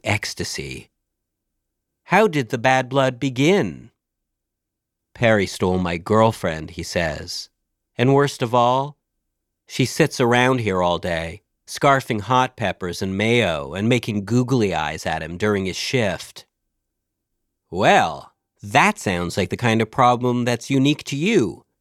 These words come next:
but that lots of people could relate to at the same time," I tell him. "Like the kind of thing you've been putting off, but you want to address, possibly through the use of a third-party interlocutor."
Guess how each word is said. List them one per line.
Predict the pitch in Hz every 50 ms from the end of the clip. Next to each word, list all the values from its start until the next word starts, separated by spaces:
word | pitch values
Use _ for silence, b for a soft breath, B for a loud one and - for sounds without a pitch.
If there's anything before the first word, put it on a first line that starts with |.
| _ _ _ _ _ _ _ _ -
but | 160 156
that | 214 233 - -
lots | 175 202 202 185 170 - -
of | 107 -
people | - 101 90 - - 90
could | - - 87 90
relate | 92 92 98 123 131 120 -
to | - 92 82 82
at | 82 -
the | -
same | - - 117 92 85 76
time," | - - 135 147 151 135 110 95 82 76 78 80
I | 80 78
tell | 80 - - 85 78 78
him. | 82 82 - - - - - _ _ _ _ _ _ _ _ _ _ _ _ _ _ -
"Like | 190 208 208 196 - _ _ _
the | - 190 208
kind | 208 214 220 226 220
of | 214 208
thing | - 220 220 214
you've | 208 208 175
been | 196 190 180
putting | 185 190 185 180 175 175
off, | 175 180 196 220 220 - - - - _ _ _ _ -
but | 156 160 - -
you | 170
want | 165 165 160 151 143 -
to | 135 117
address, | 101 98 120 143 147 127 92 78 69 - - - - - _ _ _ _ _ _ _ _ -
possibly | - 160 156 139 127 - 127 101 98 92 90 87
through | - - 110 98
the | 101 95
use | 95 98 98 90 -
of | 107 95
a | 95
third-party | 92 - - 196 208 214 214 214 - - 160 156 156 156 156
interlocutor." | - 160 143 - 143 143 131 135 135 127 113 - 92 82 80 76 71 - -